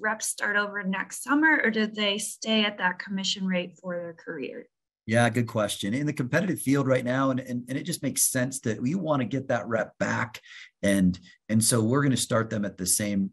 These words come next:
Speaker 2: um, commission that they left off last year for the most part. Um, a-, as long as, you know, they're a reputable rep and they've got, they're doing good things and they're <laughs> following our values and who we are,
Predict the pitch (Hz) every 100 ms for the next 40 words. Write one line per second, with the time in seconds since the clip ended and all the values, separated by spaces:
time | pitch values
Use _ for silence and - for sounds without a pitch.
0 | - 90 82 - 92 95 95 87 87 85
1 | 87 85 76 85 87 85 87 90 - 95
2 | 101 101 110 82 82 104 - 117 117 -
3 | - - - _ 104 95 90 87 92 -
4 | 87 98 101 101 95 90 - - 87 82
5 | 107 92 85 95 87 82 - 98 95 117
6 | 107 107 98 98 98 92 92 87 104 92
7 | 101 110 107 98 98 - 101 95 95 95
8 | 92 117 - - - 110 110 107 98 101
9 | 101 98 95 92 92 90 92 90 87 87